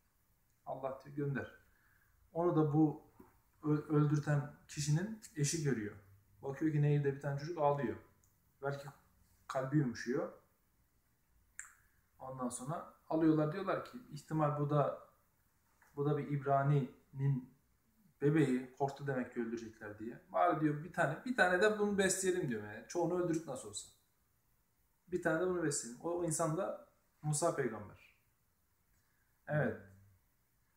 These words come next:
Sonra bebek kimseden emzik almıyor,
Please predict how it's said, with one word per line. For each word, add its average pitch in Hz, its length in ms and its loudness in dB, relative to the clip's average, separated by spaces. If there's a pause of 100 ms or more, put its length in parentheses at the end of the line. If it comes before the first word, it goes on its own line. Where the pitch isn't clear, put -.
(140)
Sonra 190 680 2 (1500)
bebek 180 560 4
kimseden 160 520 0 (720)
emzik 151 380 0
almıyor, 165 460 0